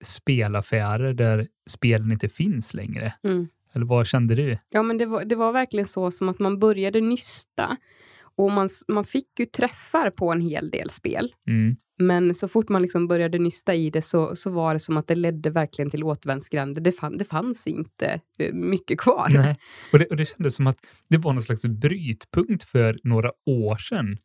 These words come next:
Speaker 1: Alltså runt typ
Speaker 2: <clears throat>
Speaker 1: tjugohundratio.
Speaker 2: Mm.
Speaker 1: Då var det liksom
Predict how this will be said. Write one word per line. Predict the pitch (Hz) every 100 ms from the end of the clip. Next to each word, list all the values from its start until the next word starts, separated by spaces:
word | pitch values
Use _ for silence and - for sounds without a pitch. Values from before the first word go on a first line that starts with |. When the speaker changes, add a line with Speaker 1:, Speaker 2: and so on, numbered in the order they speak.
| _ -
Speaker 1:
Alltså | 120 135
runt | 131 117
typ | - 120 208
Speaker 2:
<clears throat> |
Speaker 1:
tjugohundratio. | 196 135 113 - - 165 113 104 185 196 _ _ 196
Speaker 2:
Mm. | 220 262 _ _ -
Speaker 1:
Då | 131 139 180
var | 160
det | 123
liksom | 117 - 120 120